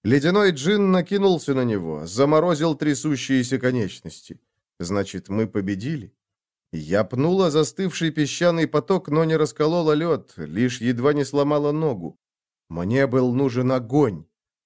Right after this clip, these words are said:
Марот застывал. Джин скользил сквозь контуры его распростертого тела, а я бросилась к Зедре, стоявшей на песке на коленях, связанной, как была я.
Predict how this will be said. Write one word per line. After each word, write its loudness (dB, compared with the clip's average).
Марот 2
застывал. 0
Джин 0
скользил 0
сквозь 0
контуры 0
его 4
распростертого 0
тела, 2
а 2
я 4
бросилась 2
к -10
Зедре, 0
стоявшей 2
на 0
песке 0
на 0
коленях, 0
связанной, 0
как -4
была -2
я. -6